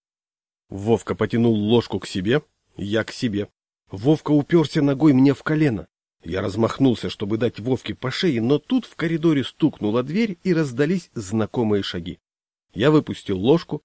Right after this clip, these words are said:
и Вовка сразу же принялся мешать ею в кастрюле. Вошла мама. Она посмотрела на чистый пол, на выстиранную дорожку, на кипящую кастрюлю и всплеснула руками. На глазах у мамы выступили слезы.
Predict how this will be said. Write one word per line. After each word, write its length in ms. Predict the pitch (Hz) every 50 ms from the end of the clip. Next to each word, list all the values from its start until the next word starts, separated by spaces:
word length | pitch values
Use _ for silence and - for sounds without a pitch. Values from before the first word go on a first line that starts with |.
| _ -
и 80 | - 185
Вовка 320 | 185 226 190 - 160 160
сразу 340 | - - - 185 220 190 160
же 160 | 139 135 135
принялся 460 | - - 123 117 110 101 95 - 98 95
мешать 380 | 92 90 - - - - -
ею 220 | 101 104 107 104 98
в 100 | - -
кастрюле. 520 | 101 95 - - - 82 78 - - _ _ _ _ _ _ _ _ _ _ _ _ _ _ -
Вошла 360 | - 101 110 - - 214 226
мама. 340 | 175 120 110 107 107 104 - _ _ _ _ _ _ _ _ _ -
Она 220 | 135 135 151 151
посмотрела 680 | - - 147 - - 156 151 - 185 190 175 139 117 107
на 140 | 110 110
чистый 360 | - - - - - - - 95
пол, 360 | - - 104 107 104 - - _ -
на 120 | 110 117
выстиранную 640 | 127 160 175 - - 127 120 123 117 113 110 107 104
дорожку, 640 | 101 104 123 120 113 110 107 101 - - - 131 - _ _ _ _ _ -
на 140 | - 143 165
кипящую 600 | - 180 170 - 214 190 170 - - - 131 120
кастрюлю 720 | - - 131 - - _ - 113 123 139 165 180 180 - _ -
и 120 | - 151
всплеснула 680 | - - - - 147 147 - - - 151 156 151 156 151
руками. 420 | 147 - - 113 101 95 87 - _ _ _ _ _ _ _ _ _ _ _ _
На 140 | - - 87
глазах 480 | 85 90 92 107 104 123 131 - - -
у 80 | 127
мамы 340 | 117 110 127 151 156 143 113
выступили 520 | 104 131 147 - - 143 131 - 135 131 135
слезы. 420 | - - 147 143 131 104 -